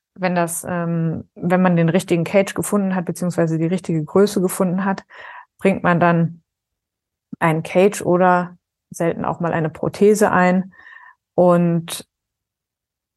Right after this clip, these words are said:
dann kann man die Distraktion, die man über diese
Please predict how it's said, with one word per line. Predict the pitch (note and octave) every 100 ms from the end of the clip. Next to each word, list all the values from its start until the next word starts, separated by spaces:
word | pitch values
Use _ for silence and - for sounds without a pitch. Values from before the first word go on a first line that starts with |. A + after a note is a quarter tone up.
| _
dann | - - E3 E3+ D#3+ C3+
kann | F3+ E3+
man | E3+ E3 D#3+
die | D#3+
Distraktion, | F#3+ F#3+ F#3 E3+ - G3 F#3+
die | E3
man | E3+
über | F3+ F3 E3
diese | E3+ E3 E3+ D#3+